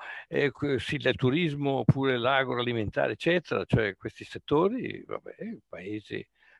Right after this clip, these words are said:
può migliorare la sua situazione, ma resta un paese sempre subordinato perché sono settori subordinati. In altri casi invece,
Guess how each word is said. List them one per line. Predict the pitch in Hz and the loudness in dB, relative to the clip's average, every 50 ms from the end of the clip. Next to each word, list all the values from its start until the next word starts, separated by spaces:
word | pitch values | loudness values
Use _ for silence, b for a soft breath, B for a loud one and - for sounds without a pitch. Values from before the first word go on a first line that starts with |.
| b _ - | b _ -6
può | 101 98 | -6 -4
migliorare | 95 98 90 92 98 101 101 107 - - - - - - - - | -4 -6 -8 -6 -4 -4 -4 -4 -6 -12 -10 -6 -4 -4 -4 -6
la | 98 - | -6 -8
sua | - - 113 | -6 -6 -6
situazione, | - - - 98 - - - - - 107 104 127 143 - | -8 -12 -16 -12 -12 -12 -12 -8 -6 -6 -6 -4 -6 -8
ma | - 98 98 | -10 -10 -12
resta | 92 87 - - - | -12 -12 -12 -14 -14
un | 87 | -10
paese | _ 98 95 95 92 - | _ -12 -12 -12 -16 -18
sempre | - - - - - - | -16 -16 -16 -14 -10 -6
subordinato | - - - - - - _ - - - - - - - - | -6 -6 -6 -6 -14 -14 _ -18 -16 -16 -16 -16 -14 -14 -14
perché | - - - _ _ _ - | -16 -16 -20 _ _ _ -20
sono | - - - - _ B B B B B B | -20 -20 -20 -20 _ B B B B B B
settori | _ - - 98 - - 117 101 98 | _ -14 -14 -14 -2 0 0 0 2
subordinati. | - - - 101 101 92 87 95 95 92 90 - - - _ - - _ _ | 2 0 0 0 -2 -8 -8 -10 -12 -12 -12 -14 -16 -18 _ -20 -20 _ _
In | 165 160 - - | -8 -8 -8 -10
altri | - - - - 214 | -14 -16 -14 -16 -16
casi | - - - - - - - 247 - | -14 -14 -18 -18 -12 -12 -12 -12 -12
invece, | - 110 95 - - - _ - - - | -14 -14 -14 -14 -14 -14 _ -18 -18 -18